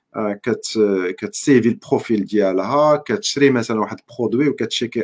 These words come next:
اوت و، آه، صافي كتمشي. الوغ هادو كيلكو ترانزاكسيون لي كتقدر، آه، تسوفغارديهم في اون باز دوني ريلاسيونيل، اوكي؟ الوغ البوزوان ديال، آه، ال-، ان سيستيم ترانزاكسيونيل كتقدر تستعمليه في الباك اند،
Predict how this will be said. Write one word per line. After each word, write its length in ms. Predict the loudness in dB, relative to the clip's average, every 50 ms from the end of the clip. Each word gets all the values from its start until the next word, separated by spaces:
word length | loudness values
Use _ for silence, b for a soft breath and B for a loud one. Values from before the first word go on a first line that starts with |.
| -2 0
اوت 280 | -2 -2 -2 -2 -4 -2
و، 360 | -2 0 0 0 -2 -4 -6 _ -12
آه، 360 | -14 -12 -12 -14 -14 -18 -20 -20 -20 _ _ _ _ _ -20 -14
صافي 280 | -8 -8 -6 -6 -4
كتمشي. 400 | -2 -2 -2 -2 -4 -6 -4 -2
الوغ 280 | 0 2 2 0 -2 -4 B B B B B B -8
هادو 600 | -2 0 2 2 2 6 8 8 10 10 10 8
كيلكو 300 | 6 2 0 0 2 0 -2
ترانزاكسيون 920 | -2 -2 -2 -2 0 0 0 0 -2 -2 -4 -8 -6 -6 -4 -2 -2 -2
لي 360 | 0 0 0 0 0 -2 -4 -6 b b b b b
كتقدر، 520 | -12 -12 -10 -6 -2 0 2 2 0 -2 -8 -6 -4
آه، 360 | -2 0 0 0 0 -2 -4 -10 -8
تسوفغارديهم 720 | -2 0 0 0 2 2 2 2 2 2 0 2 0 0
في 140 | -2 -4 -4
اون 120 | -2 0 2
باز 180 | 2 0 0
دوني 300 | 0 -2 0 0 2 2
ريلاسيونيل، 640 | 2 2 2 2 2 0 -4 -8 -10 -10 -10 -10 -14 _ _ _ _ -14
اوكي؟ 280 | -14 -10 -6 -6 -6 -6 B B B B B B 0
الوغ 160 | 2 2 4 4
البوزوان 560 | 4 4 6 4 6 6 4 2 2 2 0
ديال، 280 | 2 2 2 0 0 -4 _ _ _ _ _ -10
آه، 180 | -6 -6 -4
ال-، 260 | -4 -6 -6 -8 -6 -8
ان 80 | -8
سيستيم 380 | -8 -8 -8 -8 -6 -4 -4 -6
ترانزاكسيونيل 680 | -4 -4 -4 -4 -2 -2 -4 -4 -2 -2 0 0 0 0
كتقدر 360 | -2 -4 -6 -6 -4 -6 -6
تستعمليه 500 | -6 -6 -10 -6 -4 0 2 2 2 2
في 100 | 0 -2
الباك 320 | -4 -2 -2 -2 -2 -4
اند، 240 | -6 -6 -6 -6 -8